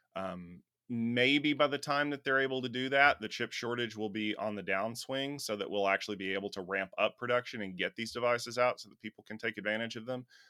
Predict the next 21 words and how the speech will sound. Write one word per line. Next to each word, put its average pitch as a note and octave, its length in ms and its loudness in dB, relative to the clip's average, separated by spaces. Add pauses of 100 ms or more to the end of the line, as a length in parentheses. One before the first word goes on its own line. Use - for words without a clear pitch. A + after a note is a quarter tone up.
(220)
Um, F#2 160 -6
the - 80 -4
odds B2+ 260 4
are B2+ 60 -2
probably A#2 420 2
pretty A#2 220 -6
good, G#2 260 -2
though, B2+ 280 4
that G2+ 360 4
if G2+ 180 -8
you're G2+ 320 -2
already G#2 260 2
in G2+ 100 -4
the F#2+ 120 -8
shift - 540 -4
away F#2+ 300 0
from G2 240 -8
doing F#2+ 260 -4
on-premises G2 600 -6
hardware G2+ 460 -2
deployments, B2 580 -4